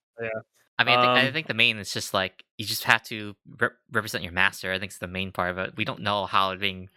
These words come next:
Speaker 2: judged for that, so we'll just have to
Speaker 1: Yeah.
Speaker 2: see.
Speaker 1: Yeah, um, I think the last thing for me was, uh, I just really, uh, again, enjoyed the character interactions between, I guess, both, you know, the Living Dolls and the Shadow Masters, 'cause we did have the one scene with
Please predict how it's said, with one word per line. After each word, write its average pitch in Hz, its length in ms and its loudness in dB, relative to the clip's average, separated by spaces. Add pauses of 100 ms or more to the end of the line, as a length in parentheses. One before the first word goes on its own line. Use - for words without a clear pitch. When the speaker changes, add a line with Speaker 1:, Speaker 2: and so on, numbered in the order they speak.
(180)
Speaker 2:
judged 104 160 2
for 92 100 -8
that, 92 260 0 (100)
so 92 300 -2 (880)
we'll 120 60 -10
just - 40 -8
have 170 100 -4
to - 60 2
Speaker 1:
Yeah. 107 180 0
Speaker 2:
see. 95 120 -8 (1000)
Speaker 1:
Yeah, 175 120 2 (180)
um, 135 360 2
I 135 60 2
think 190 140 -2
the 202 80 4
last 147 160 4
thing 156 100 -6
for 147 80 -6
me 135 120 0
was, 127 300 -2
uh, 127 460 2
I 151 80 2
just 175 140 2
really, 156 320 4
uh, 139 80 -2 (120)
again, 131 440 -2 (120)
enjoyed 120 540 -2
the 120 420 -2 (120)
character 120 340 0
interactions 120 720 -4
between, 117 680 -8
I 135 100 0
guess, 185 300 -2
both, 131 400 2
you 135 100 -2
know, 123 100 2
the 120 80 -4
Living 123 260 0
Dolls 117 220 2
and 117 240 -2
the 117 60 -4
Shadow 113 260 -4
Masters, 113 360 -4
'cause 120 100 -8
we 123 60 -2
did 127 120 0
have 123 140 2
the 123 80 0
one 113 220 -2
scene 117 240 -6
with 113 160 -4